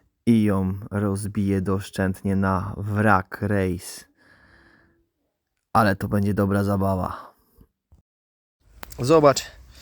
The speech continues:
jest o tyle fajnie, że zbiornik wyrównawczy jest w tym, w chłodnicy. I dosyć wysoko są te przewody, ci powiem.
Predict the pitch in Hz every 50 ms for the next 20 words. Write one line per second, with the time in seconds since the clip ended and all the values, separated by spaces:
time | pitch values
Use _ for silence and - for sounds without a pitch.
0 | - - - - - - - - - 139 - 156 143 - 156 151 147 - - 165
1 | 160 160 156 143 147 143 143 151 160 160 151 151 143 151 156 147 143 147 151 143
2 | - - 151 147 139 - - - 139 143 135 113 110 - - - - - - -
3 | - - - - - - - - - - - - 131 139 143 127 - - 113 104
4 | 101 - - - - - - - - - - - - - - - - - - -
5 | - - - - - - - - - - - - - - - - - - - -
6 | - - - - - - - - - - - - - - - - - - - -
7 | 127 127 156 165 - 196 180 185 196 - - 254 - 180 151 - 151 131 139 127
8 | - - - 127 120 120 117 113 113 110 - - - - 120 113 113 120 127 151